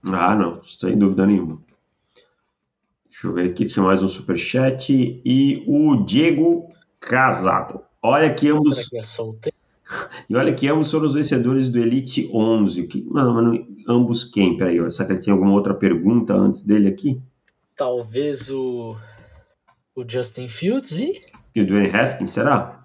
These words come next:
Speaker 2: O Dwayne Haskins, acho que sim.
Speaker 1: Então pode ser. Eles foram vencedores do Elite Eleven.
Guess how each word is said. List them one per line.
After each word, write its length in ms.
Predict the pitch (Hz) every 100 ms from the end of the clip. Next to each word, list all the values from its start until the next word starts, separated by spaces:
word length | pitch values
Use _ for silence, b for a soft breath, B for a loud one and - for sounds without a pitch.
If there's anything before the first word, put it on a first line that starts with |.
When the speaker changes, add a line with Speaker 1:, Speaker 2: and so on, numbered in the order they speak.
| _
Speaker 2:
O 100 | 143
Dwayne 320 | 123 127 147
Haskins, 500 | 135 135 135 123 113
acho 160 | 113 110
que 80 | -
sim. 320 | 127 127 127 _ -
Speaker 1:
Então 200 | 98 101
pode 220 | 113 113
ser. 320 | 110 92 B B B -
Eles 140 | -
foram 260 | 117 117 113
vencedores 460 | 117 113 104 107
do 80 | 101
Elite 260 | 110 113 -
Eleven. 540 | 104 107 113 120